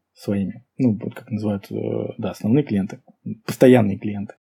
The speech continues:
И понемножку иногда где-то приходили клиенты на разовые заказы. И я чувствовал себя очень прекрасно. Ну, теплая ванна, практически ничего делать не надо, развиваться, я имею в виду, как бизнес, по сути, тоже не надо,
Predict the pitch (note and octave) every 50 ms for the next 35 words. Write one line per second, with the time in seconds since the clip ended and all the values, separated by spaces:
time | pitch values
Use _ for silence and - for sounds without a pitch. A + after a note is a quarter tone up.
0 | _ _ - - F3+ A3 A3 A#3 G3 D#3+ D3 D#3+ F#3 F3+ - - - B2+ A#2+ A#2
1 | A#2 B2+ C#3+ D3+ C3+ B2 B2+ B2 B2+ B2 - A2 G#2+ G#2+ A2 G#2+ - - A2+ G#2+
2 | B2 A#2+ A2+ A2 G#2+ - A2+ A2 A2 A2+ A2+ A2+ A#2+ A2 G#2 G2+ G2 G2 G2 G2
3 | G2 G2 G2 G2+ G#2 G#2+ A2+ A2+ A2+ A2 A2 G#2+ G#2+ G#2 G2+ G2+ A#2 A#2 G#2+ G#2
4 | G#2 G#2+ G2+ G#2+ A2 - - G#2 G2+ G2+ G2 G#2 A#2 _ _ _ _ - - C3
5 | C3 D3 G#3 A#3 - - - - - D#3+ C3 - C#3 C3 C3 B2+ B2 - A#2 A2+
6 | - A2 G#2 G#2 A2+ G#2+ - - G2+ G2 A2+ A#2 A#2+ A#2 G#2+ G#2 - _ _ _
7 | - - A2 A2 - A2+ A2+ B2 C3+ F3 G#3+ G#3+ G3 F#3 F3+ F3 E3+ E3 D#3 C#3+
8 | C3+ - _ _ _ _ _ _ - - A#2 A2 - B2+ A#2 - - - A2 G#2+
9 | G#2 - G#2+ G#2 G#2+ A2 G#2+ G#2+ C3+ D#3+ F3 F#3+ F3 D3+ B2 A#2 A2+ A2+ B2 C#3
10 | B2+ A2+ - - G#2 G2+ - _ _ _ _ _ - B2 A2+ A2 G#2+ G#2+ G#2+ G2+
11 | A2 G#2 - G2+ - - - - - A#2 A2 A2 G2+ - - _ _ - - A#2
12 | - A2 G#2+ - - F#3+ F3+ E3 D#3 D3+ C#3+ C#3+ C#3 B2+ A#2 A2